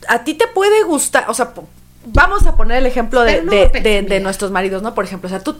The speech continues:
Speaker 1: a ti te gusta el aroma de tu esposo, a mí me gusta
Speaker 2: Ajá.
Speaker 1: el aroma del mío, y, por ejemplo, su aroma corporal, o sea, cuando tú lo hueles, te excita, porque químicamente hace match con el tuyo.
Speaker 2: Ujú.
Speaker 1: Entonces,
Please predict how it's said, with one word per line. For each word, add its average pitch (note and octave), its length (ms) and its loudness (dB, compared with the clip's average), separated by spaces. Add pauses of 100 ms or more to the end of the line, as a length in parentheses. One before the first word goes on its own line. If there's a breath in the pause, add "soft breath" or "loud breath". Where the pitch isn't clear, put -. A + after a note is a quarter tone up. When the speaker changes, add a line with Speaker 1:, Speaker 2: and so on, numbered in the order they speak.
Speaker 1:
a A3 160 -2
ti - 80 -12
te F#4+ 140 -6
gusta E4 300 -4
el F4+ 60 -2
aroma A#3 300 -2
de G3+ 120 -4
tu - 120 -8
esposo, B3 540 -2
a - 40 -6
mí G3+ 120 -6
me G3 80 -4
gusta G#3+ 240 -6
Speaker 2:
Ajá. A#3+ 80 2
Speaker 1:
el A3 80 0
aroma E3+ 320 -4
del G#3+ 180 -4
mío, C4+ 300 -2 (400 loud breath)
y, B3 80 -4
por B3+ 220 0
ejemplo, D4+ 520 -2 (320 loud breath)
su C#4+ 420 0
aroma C4+ 380 0 (120)
corporal, G#3 600 0
o B3 40 -2
sea, B3+ 140 -8
cuando G#3+ 200 -8
tú C4+ 140 -6
lo F4 140 -2
hueles, B3 500 -2
te F#3+ 60 -4
excita, A3 540 -4
porque F#3+ 300 -8
químicamente A#3+ 720 -4
hace A3 240 -4
match E3+ 300 -10
con G#3 160 -6
el G3+ 160 -8
tuyo. C4 400 -4 (100)
Speaker 2:
Ujú. G#3+ 460 -8
Speaker 1:
Entonces, B3 480 0